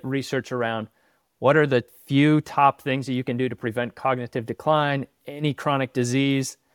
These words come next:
it's going to be reducing sedentary behavior and moving in some way, and then also some type of fasting. Those are the two, like, taking in good foods, but fasting actually has so much research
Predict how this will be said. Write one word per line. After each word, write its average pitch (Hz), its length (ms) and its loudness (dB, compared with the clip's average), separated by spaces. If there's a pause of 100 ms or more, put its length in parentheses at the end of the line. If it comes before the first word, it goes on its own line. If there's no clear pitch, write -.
(360)
it's 117 160 -8
going 127 300 -2
to 123 80 -4
be 117 460 -2
reducing 123 520 -4
sedentary 131 500 0
behavior 127 540 2
and 110 180 0
moving 156 340 0
in 165 100 0
some 165 260 -4
way, 170 340 -2 (460)
and 120 240 -4
then 120 400 -2
also 120 760 -4 (100)
some - 280 -10
type 120 300 -4
of 113 180 -6 (200)
fasting. 120 540 -4
Those 110 180 -10
are 123 40 -6
the 120 120 -6
two, 123 400 -6
like, 110 180 -6
taking 135 300 0
in 151 120 0
good 151 160 2
foods, 156 280 -2
but - 240 0 (320)
fasting 127 480 -4
actually 110 440 -6 (380)
has 113 220 -8
so - 340 -2
much 139 260 -2
research 123 540 -4